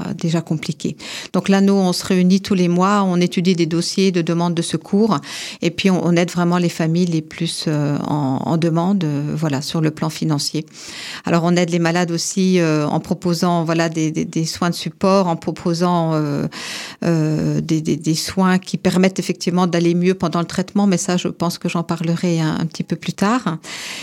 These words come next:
Et puis, euh, la troisième mission, qui est aussi une mission fondamentale, bien sûr, c'est, euh, bah, prévenir ce cancer, ces cancers, et, et pour pouvoir les prévenir, eh ben, il faut effectivement mieux identifier les facteurs de risque,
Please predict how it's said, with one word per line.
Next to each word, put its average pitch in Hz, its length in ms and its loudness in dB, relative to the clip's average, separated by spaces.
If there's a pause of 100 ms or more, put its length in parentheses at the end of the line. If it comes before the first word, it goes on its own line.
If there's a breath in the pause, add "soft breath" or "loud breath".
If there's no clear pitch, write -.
(140 loud breath)
Et 190 140 2
puis, 226 560 4
euh, 180 260 4
la 180 120 4
troisième 202 360 2
mission, 208 380 2
qui 214 160 0
est 190 60 4
aussi 185 280 0
une 190 100 6
mission 180 320 0
fondamentale, 175 680 0
bien 175 180 2
sûr, 196 240 -4
c'est, 160 480 2 (500 loud breath)
euh, 165 320 2
bah, 170 200 0
prévenir 185 540 2
ce - 120 -4
cancer, 175 640 -2
ces 190 220 -2
cancers, 185 640 0
et, 165 180 0
et 175 40 0
pour 180 180 -2
pouvoir 175 360 0
les 170 80 2
prévenir, 180 560 2
eh 175 40 0
ben, 160 120 -2
il 160 180 0
faut - 160 -2
effectivement 170 600 0
mieux 180 380 4
identifier 180 500 0
les 175 80 2
facteurs 170 380 -2
de 170 80 0
risque, - 380 -4